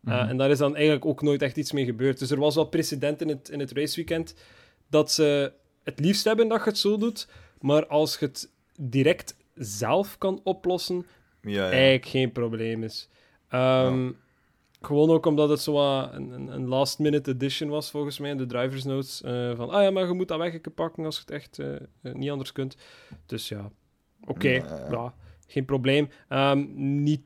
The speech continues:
Speaker 1: te veel problemen eigenlijk dit weekend ook met track limits. Nu, Spanje sowieso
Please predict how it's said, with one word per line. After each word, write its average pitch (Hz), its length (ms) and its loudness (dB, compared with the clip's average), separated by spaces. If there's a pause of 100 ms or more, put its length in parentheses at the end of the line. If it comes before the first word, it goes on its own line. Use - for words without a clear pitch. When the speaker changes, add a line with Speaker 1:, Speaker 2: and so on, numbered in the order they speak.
Speaker 1:
te 156 200 8
veel 139 240 4
problemen 139 580 2
eigenlijk 143 360 2
dit 135 160 0
weekend 143 260 -2
ook 139 100 -2
met 131 160 -2
track 131 240 -2
limits. 147 520 -2
Nu, 131 260 -4
Spanje 131 560 -2
sowieso 120 540 -4